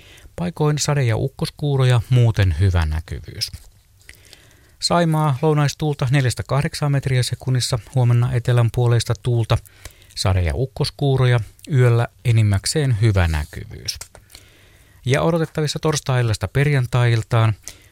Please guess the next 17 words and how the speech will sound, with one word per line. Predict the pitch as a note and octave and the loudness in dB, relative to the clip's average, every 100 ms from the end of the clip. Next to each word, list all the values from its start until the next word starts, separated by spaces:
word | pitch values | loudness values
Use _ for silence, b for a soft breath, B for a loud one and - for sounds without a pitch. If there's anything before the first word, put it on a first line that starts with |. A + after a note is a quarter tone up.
| B | B
Suomenlahti, | A#2+ A#2+ C3 C3+ A#2 C#3 - - | 0 2 2 2 0 -4 -6 -6
Pohjois-Itämeri, | A2+ G2 G2 F2+ - B2+ - C3 B2+ A#2+ - | -2 0 0 -2 -4 -6 -2 0 0 0 -2
Ahvenanmeri, | - A#2+ C3 B2 B2 B2 | -2 0 2 2 2 0
Saaristomeri, | A#2 B2+ B2 - A#2+ A#2 A2+ | 0 0 -2 0 0 2 2
Selkämeri | B2+ A#2 A#2+ G#2+ G#2+ | 2 0 2 2 2
ja | G2 | 2
Merenkurkku, | G#2 C3+ C3+ A2+ B2 - B2 A2 b b b b - | 2 2 0 -2 -4 -2 -2 -4 b b b b -8
etelän | - F#2 E2+ | -4 0 2
ja | F2 F#2 | 2 2
lännen | B2 B2 | 2 2
välistä | B2 B2 - - | 0 -2 -4 -6
tuulta | B2+ A#2+ B2+ | -4 -4 -2
alle | C3 A#2+ - | -2 -2 -2
kymmenen | B2+ A#2+ A#2 | 0 2 2
metriä | A2+ A2 A#2+ A2+ | 2 0 -2 -2
sekunnissa. | - - - - - - - _ - B B B B B B B | -4 -8 -12 -10 -8 -8 -12 _ -20 B B B B B B B
Perämeri, | E3+ D3+ C3 B2+ A#2+ | -2 0 2 2 2